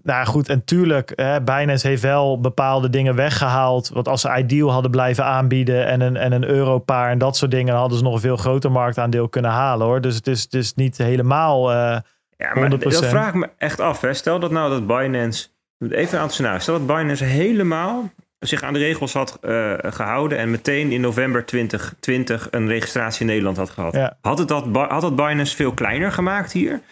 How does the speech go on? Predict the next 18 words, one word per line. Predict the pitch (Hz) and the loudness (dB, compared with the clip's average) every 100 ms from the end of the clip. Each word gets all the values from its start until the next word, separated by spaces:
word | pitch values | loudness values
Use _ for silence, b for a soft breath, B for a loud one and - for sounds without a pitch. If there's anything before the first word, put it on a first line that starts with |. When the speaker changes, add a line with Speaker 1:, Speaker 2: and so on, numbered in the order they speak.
| B - | B -6
Speaker 2:
En | 135 | -2
andersom | 147 160 131 156 185 | 2 2 2 0 2
Speaker 1:
Nee, | 147 | 2
Speaker 2:
even? | 139 | 4
Speaker 1:
dat | 135 175 | 2 2
had | 175 | 0
Binance | 135 131 123 127 | 0 0 0 -2
niet | 120 | -4
kleiner | - 110 110 | -2 -2 -2
gemaakt | 104 110 104 107 | -4 -4 -4 -4
hier. | 113 123 | -4 -4
Het | 185 - - _ _ _ - | -6 -10 -20 _ _ _ -2
Speaker 2:
Nee, | - | 2
Speaker 1:
feit | 135 | 2
Speaker 2:
met | - | 2
andere | 139 135 | 2 2
Speaker 1:
dat | 123 | 2
Speaker 2:
woorden | 151 127 | 2 0